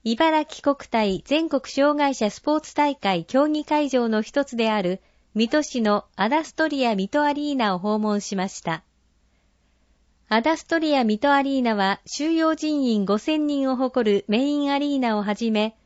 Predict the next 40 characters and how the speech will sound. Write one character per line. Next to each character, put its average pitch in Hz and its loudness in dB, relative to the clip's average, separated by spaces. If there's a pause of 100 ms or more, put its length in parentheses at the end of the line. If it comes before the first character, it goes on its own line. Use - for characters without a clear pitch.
(180)
サ 240 -2
ブ 320 0
ア 320 2
リ 311 -2
ー - -2
ナ 254 0
や 190 0 (140)
ト 208 -2
レ 302 2
ー - 0
ニ 294 -2
ン 262 0
グ 262 -2
室、 - -6 (180)
多 226 -2
目 302 0
的 311 -2
室 262 -8
な 226 0
ど、 196 -2 (220)
多 240 2
様 311 0
な 285 -2
室 - -8
内 311 0
ス - -20
ポ 320 -2
ー 320 0
ツ 277 -4
に 226 0
対 262 0
応 247 0
し - -10
た 226 -2
施 - -12
設 294 -2
を 240 2
有 247 0
す 240 -6
る 214 0